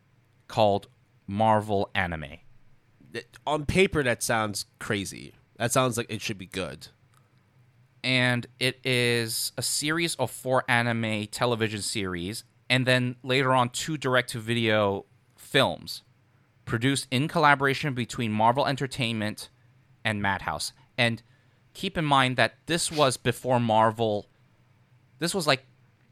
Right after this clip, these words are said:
Speaker 1: the beginning of when Marvel became a huge, huge movie property
Speaker 2: This was still at that
Speaker 1: studio.
Speaker 2: po-, this is still at the point when Marvel had sold a lot of its properties over to Sony, right?
Speaker 1: Right, like for Spider-Man, yeah.
Speaker 2: Yeah, yeah, yeah.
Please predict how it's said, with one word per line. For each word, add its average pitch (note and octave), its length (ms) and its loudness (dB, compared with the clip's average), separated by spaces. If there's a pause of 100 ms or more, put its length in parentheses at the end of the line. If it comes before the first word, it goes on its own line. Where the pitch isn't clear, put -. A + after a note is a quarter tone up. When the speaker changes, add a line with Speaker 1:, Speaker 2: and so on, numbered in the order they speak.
(460)
Speaker 1:
the D3 100 -6
beginning C#3+ 640 2
of A#2 160 4
when A#2 160 4
Marvel A2+ 400 4
became G#2+ 840 -4 (400)
a G#2 60 -8
huge, A#2+ 640 0
huge G#2+ 600 -4
movie A2+ 460 -4
property G2 720 0 (180)
Speaker 2:
This D#3 220 -2
was A#3 100 0
still G3 160 2
at D#3+ 120 2
that C#3 80 4
Speaker 1:
studio. F2+ 220 2
Speaker 2:
po-, D2+ 40 -2
this E3 180 -4
is G3+ 80 -6
still G#3+ 140 0
at F#3 80 0
the C3 120 -6
point B2+ 380 -4
when G#2+ 240 -2
Marvel G2+ 360 -2
had F#2 160 -4
sold G#2+ 400 -2
a - 20 -4
lot G2 220 -2
of F#2+ 80 -6
its F2+ 100 -10
properties F#2 560 -6
over F#2 160 -8
to D#2+ 100 -12
Sony, D#2+ 500 -6
right? D2 180 -10
Speaker 1:
Right, A#2+ 260 4
like A2+ 160 0
for G#2+ 140 -2
Spider-Man, F#2 600 6
yeah. F#2 140 -2
Speaker 2:
Yeah, G2+ 80 -2
yeah, F#2+ 280 -4
yeah. D#2+ 240 -10